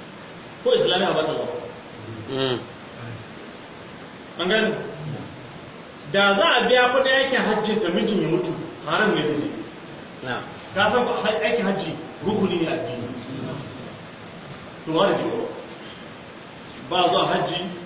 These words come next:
Speaker 1: ba zuwa Islamiyya, to ai ma yanzu ita ta fi kokari a Islamiyyar mu,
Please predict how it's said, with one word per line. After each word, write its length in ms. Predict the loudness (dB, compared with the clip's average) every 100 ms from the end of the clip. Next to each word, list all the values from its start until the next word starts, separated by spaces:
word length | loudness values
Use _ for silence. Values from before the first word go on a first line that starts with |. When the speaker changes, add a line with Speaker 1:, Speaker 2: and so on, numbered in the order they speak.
| -6
Speaker 1:
ba 80 | 0
zuwa 160 | 4 4
Islamiyya, 800 | 2 2 2 4 4 4 0 -4 -4
to 60 |
ai 200 | 2 4
ma 200 | 4 4 4
yanzu 420 | 4 4 4 2 -2
ita 140 | -2 2
ta 80 | 2
fi 80 | 2
kokari 220 | 2 4
a 80 | 4
Islamiyyar 440 | 4 6 6 6
mu, 80 | 6